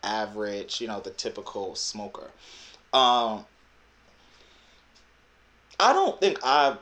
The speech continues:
you know, came across as the, the average typical smoker to most people. I,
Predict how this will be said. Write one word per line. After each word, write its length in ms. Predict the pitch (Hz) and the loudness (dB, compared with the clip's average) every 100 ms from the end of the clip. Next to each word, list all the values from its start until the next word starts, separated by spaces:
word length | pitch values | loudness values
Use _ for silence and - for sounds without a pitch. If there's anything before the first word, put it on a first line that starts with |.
| - - | -12 -10
you 60 | 151 | -2
know, 160 | 131 113 | 0 0
came 240 | 131 131 | -4 -4
across 380 | 123 131 123 123 | -2 0 0 -2
as 120 | 110 | -4
the, 260 | 110 104 101 | -2 -2 -4
the 200 | 98 110 | -6 -2
average 320 | 117 113 107 | -2 -4 -6
typical 360 | 117 113 117 110 | -8 -8 -8 -6
smoker 380 | 110 110 110 | -6 -4 -4
to 120 | 104 107 | -6 -6
most 280 | 104 107 | -8 -8
people. 240 | 113 110 110 | -10 -4 0
I, 260 | 110 120 | 2 0